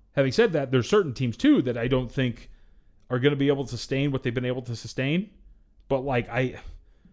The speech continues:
I can't find a bunch of indicators that makes me feel confident going forward to play against them, right? Case in point would be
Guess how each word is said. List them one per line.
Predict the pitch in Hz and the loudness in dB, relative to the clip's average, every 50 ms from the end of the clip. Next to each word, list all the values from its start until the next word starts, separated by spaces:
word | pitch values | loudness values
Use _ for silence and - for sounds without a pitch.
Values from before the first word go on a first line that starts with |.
| - - - - _ _ | -20 -20 -20 -20 _ _
I | 127 127 | -10 -8
can't | - - 160 165 151 123 | -4 -2 -2 -2 -2 -2
find | - 151 143 147 143 | -6 -6 -4 -2 -2
a | 131 | -2
bunch | 120 127 135 131 - 131 | 0 0 0 0 0 -2
of | 117 120 | -4 -2
indicators | 131 131 127 123 - 131 120 123 107 110 104 - - - - _ _ - - - - _ _ _ _ _ _ _ _ 123 120 | 0 -2 -2 -2 0 0 0 0 0 -2 -4 -4 -8 -14 -20 _ _ -20 -20 -20 -20 _ _ _ _ _ _ _ _ -2 0
that | 139 127 - 123 | 0 0 0 0
makes | 131 135 131 131 - - | 0 0 0 0 -2 -4
me | 131 120 113 | -4 -4 -4
feel | - - 143 127 123 117 113 | -4 -2 0 0 2 0 0
confident | - - - 143 135 135 - 135 120 113 107 104 | -2 -4 -6 -4 -4 -4 -4 -4 -6 -6 -6 -6
going | 117 117 113 104 | -4 -4 -4 -4
forward | - - 147 143 135 113 117 110 110 | -4 -2 0 0 2 2 0 -2 -2
to | - 123 110 | -4 -6 -6
play | - 123 117 113 | -4 -4 -4 -4
against | 110 107 113 104 98 92 - - | -4 -4 -4 -4 -4 -6 -10 -12
them, | 82 80 | -12 -10
right? | 110 120 117 - | -8 -8 -6 -2
Case | - 151 156 131 | 0 0 0 2
in | 143 117 | 0 -2
point | - - 135 131 110 | 0 -2 -2 -2 0
would | 127 117 107 | -2 -2 0
be | 120 117 113 107 101 - | 0 0 0 -2 -4 -6